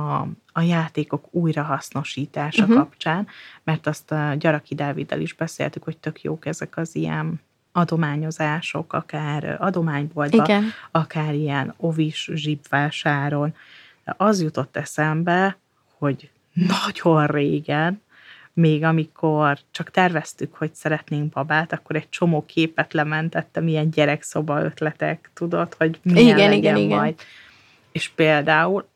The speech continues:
Speaker 1: most beugrott egy kép, hogy bútor fu-, fogantyúnak.
Speaker 2: Igen, az ilyen állatok,
Speaker 1: Aha,
Speaker 2: ö, félbevágva.
Speaker 1: szét- <laughs> Igen, hogy ilyen félbevágott ilyen műanyag dínó fejek.
Speaker 2: Igen, igen, igen.
Speaker 1: Meg ilyen mindenféle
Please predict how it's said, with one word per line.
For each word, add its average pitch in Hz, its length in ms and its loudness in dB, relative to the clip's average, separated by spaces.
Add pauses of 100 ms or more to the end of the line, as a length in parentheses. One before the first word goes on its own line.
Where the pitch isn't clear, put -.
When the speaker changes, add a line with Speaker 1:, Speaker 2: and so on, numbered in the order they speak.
Speaker 1:
most - 300 -6
beugrott 175 520 2
egy - 180 -14
kép, 175 380 -2
hogy 156 180 0 (140)
bútor 151 380 -2
fu-, 165 340 -2
fogantyúnak. 160 800 4
Speaker 2:
Igen, 208 460 6 (320)
az 170 200 2
ilyen 202 180 6
állatok, 185 640 4 (120)
Speaker 1:
Aha, 175 400 6
Speaker 2:
ö, 208 40 6
félbevágva. 233 1120 8 (480)
Speaker 1:
szét- 294 160 -6
<laughs> 262 140 6
Igen, 165 300 -2
hogy 180 220 0
ilyen 190 160 4
félbevágott 165 1000 4
ilyen 151 420 2 (720)
műanyag 170 640 4
dínó 170 440 4
fejek. 180 580 6
Speaker 2:
Igen, 262 200 10
igen, 214 240 6
igen. 220 460 2
Speaker 1:
Meg 160 540 -2
ilyen 160 220 -4
mindenféle 151 520 -4